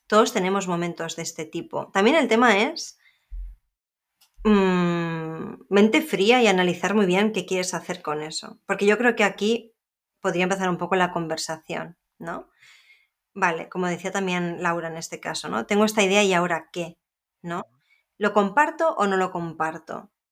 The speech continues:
Esto sería quizás el primer punto, por así decirlo. Vamos a coger un poco también la duda que ella decía.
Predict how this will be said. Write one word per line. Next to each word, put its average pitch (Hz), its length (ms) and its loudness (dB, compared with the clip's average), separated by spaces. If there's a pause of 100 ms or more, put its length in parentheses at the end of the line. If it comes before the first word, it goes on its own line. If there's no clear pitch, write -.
(440)
Esto 294 160 2
sería 202 260 4
quizás 185 440 -2
el 180 200 -6
primer 180 580 0
punto, 277 540 0 (460)
por 190 160 0
así 180 180 -6
decirlo. 202 340 -2
Vamos 220 220 4
a 233 60 -2
coger 208 200 -4
un 190 80 -2
poco 190 180 -4
también 180 260 -2
la 180 60 -2
duda 180 220 -4
que 175 80 -10
ella 175 160 -6
decía. 185 480 -8